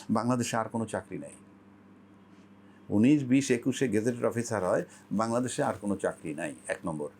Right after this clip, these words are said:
দুই নম্বর হলো, এটা আপনার, আহ, তাদের যে ফ্যাসিলিটিস, সুবিধা,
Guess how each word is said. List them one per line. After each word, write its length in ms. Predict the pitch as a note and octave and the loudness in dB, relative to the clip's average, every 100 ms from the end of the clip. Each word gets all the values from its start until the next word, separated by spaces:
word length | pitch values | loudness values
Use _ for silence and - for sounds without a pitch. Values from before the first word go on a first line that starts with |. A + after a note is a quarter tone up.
| - - - | -20 -12 0
দুই 140 | A#2 | 2
নম্বর 280 | C#3+ D3+ D3 | 4 4 4
হলো, 240 | C#3+ D3+ - - - | 4 2 0 -14 -4
এটা 240 | A#2 B2 B2 | 0 2 2
আপনার, 260 | A#2+ A2+ D#3 - - G2+ | 2 0 -2 -10 -14 -6
আহ, 580 | G2 F#2+ F2 - - - | -2 0 -2 -6 -16 -4
তাদের 240 | - A#2 A#2+ | 0 2 0
যে 80 | B2+ | 0
ফ্যাসিলিটিস, 640 | - C#3 D#3 B2 G2 D#2+ | 0 2 4 2 0 -2
সুবিধা, 640 | - - D#3 C#3 G#2 D#2 | -4 0 2 4 4 2